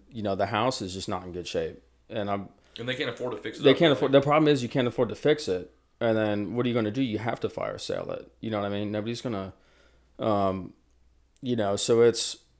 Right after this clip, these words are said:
Speaker 1: I mean, it's tough, right? And, you know, a lot of, a lot of people can't, you know, if you're old, you're on Social Security, you're not getting an, a, a heloc to pull out some money to, I mean, it's tough,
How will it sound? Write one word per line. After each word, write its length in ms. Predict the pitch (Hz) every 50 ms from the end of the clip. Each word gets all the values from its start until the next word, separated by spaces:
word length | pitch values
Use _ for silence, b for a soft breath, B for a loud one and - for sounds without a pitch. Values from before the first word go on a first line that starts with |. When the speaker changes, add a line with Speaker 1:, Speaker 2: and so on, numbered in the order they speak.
| _ _ _ _ _ _ _ _ _ -
Speaker 1:
I 40 | 107
mean, 120 | 110 120 117
it's 160 | 113 110 -
tough, 480 | - 123 123 147 147 117 - - - - -
right? 280 | 120 110 120 127 147 -
And, 200 | 135 127 127 110
you 60 | 131
know, 160 | 120 120 120
a 80 | 113 110
lot 180 | 110 113 117 120
of, 320 | 120 117 117 113 - -
a 40 | -
lot 160 | 110 113 117
of 80 | 113 117
people 240 | 123 117 117 110
can't, 400 | 110 - 117 113 117 117 107 - - _ _ _
you 100 | - 95
know, 340 | 95 92 90 90 92 92 87 - _ _ _ _ _ -
if 160 | 90 - -
you're 100 | - -
old, 260 | 95 101 110 110 104
you're 140 | 104 101 101
on 180 | 98 98 95 98
Social 180 | - 113 104
Security, 380 | 101 - - - 107 107 107 104
you're 160 | 98 98 101
not 200 | 101 98 85 -
getting 200 | - 104 - 107
an, 180 | 98 95 92 -
a, 320 | - 98 92 90 87 82 - - -
a 80 | - 92
heloc 580 | 95 110 113 120 - - 50 50 - - - -
to 100 | - 95
pull 180 | - 107 92 87
out 100 | 80 -
some 140 | - 92
money 260 | 87 80 87 90 92 90
to, 260 | - - 82 87 82 b b b b b b b b b b b b b _ _
I 40 | -
mean, 120 | 104 98 92
it's 120 | 90 -
tough, 420 | - 107 101 76 - - - -